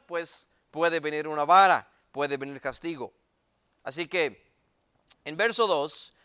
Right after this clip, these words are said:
vemos: "No ha desechado Dios a su pueblo, al cual antes conoció". Y ahora el apóstol Pablo, en versos, ah, tres y cuatro, va a hacer mención de una historia del Antiguo Testamento.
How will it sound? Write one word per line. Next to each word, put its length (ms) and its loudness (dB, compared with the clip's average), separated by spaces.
vemos: 400 -8
"No 380 4
ha 100 10
desechado 560 2
Dios 260 -8
a 40 -16
su 100 -14
pueblo, 320 -2
al 100 0
cual 220 0
antes 280 -4
conoció". 560 -10
Y 180 -4
ahora 760 2
el 80 -4
apóstol 480 -6
Pablo, 640 0
en 120 -18
versos, 540 -4
ah, 760 0
tres 380 -4
y 80 -12
cuatro, 520 2
va 140 6
a 40 6
hacer 240 0
mención 640 -6
de 120 -6
una 100 -8
historia 380 -8
del 40 -8
Antiguo 400 -14
Testamento. 720 -18